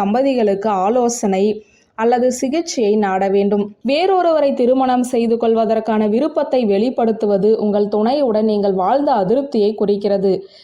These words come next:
இது அவர்களை ஆழமாக காயப்படுத்தலாம். அத்தகைய எண்ணங்களில் இருப்பதற்கு பதிலாக உங்கள் தற்போதைய உறவை மேம்படுத்துவதிலும் ஒன்றாக மகிழ்ச்சியாக வாழ்வதற்கான வழிகளை கண்டுபிடிப்பதிலுமே கவனம் செலுத்துங்கள்.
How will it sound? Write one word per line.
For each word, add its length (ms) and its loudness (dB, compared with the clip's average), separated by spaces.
இது 160 0
அவர்களை 600 0
ஆழமாக 640 0
காயப்படுத்தலாம். 840 -2
அத்தகைய 480 -2
எண்ணங்களில் 580 0
இருப்பதற்கு 540 0
பதிலாக 760 0
உங்கள் 260 0
தற்போதைய 600 0
உறவை 440 0
மேம்படுத்துவதிலும் 960 0
ஒன்றாக 560 -2
மகிழ்ச்சியாக 800 0
வாழ்வதற்கான 840 0
வழிகளை 480 0
கண்டுபிடிப்பதிலுமே 960 0
கவனம் 360 -2
செலுத்துங்கள். 600 -2